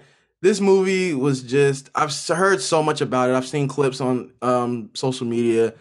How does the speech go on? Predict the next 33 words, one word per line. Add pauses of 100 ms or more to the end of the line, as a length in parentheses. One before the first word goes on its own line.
(200)
and
I'd
like
to
finally
get
down
and
sit
down
and
watch
this
movie
beginning
to
end
was
amazing. (400)
Um,
I've
always
been
interested
in
kinda,
like,
the
ballerina
world
in
New
York,